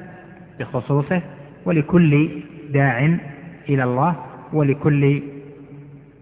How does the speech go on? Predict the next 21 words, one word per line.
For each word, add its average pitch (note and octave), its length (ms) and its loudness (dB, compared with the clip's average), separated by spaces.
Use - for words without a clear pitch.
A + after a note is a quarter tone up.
نبي D#3 500 4
ورسول. C3+ 480 2
قال C#3+ 300 2
جل B2+ 200 -2
وعلا: C#3+ 440 0
"إنما C3+ 520 2
أنت C#3 220 2
منذر C#3+ 500 4
ولكل C3 640 0
قوم B2+ 540 0
هاد". B2+ 200 -2
وقال C#3 420 0
جل C3 200 -2
وعلا B2+ 380 0
في A#2 200 -4
نبيه C3 500 -2
عليه B2 280 -6
الصلاة B2+ 420 -4
والسلام: C3 600 -2
"وإنك D3+ 580 2
لتهدي C#3 960 2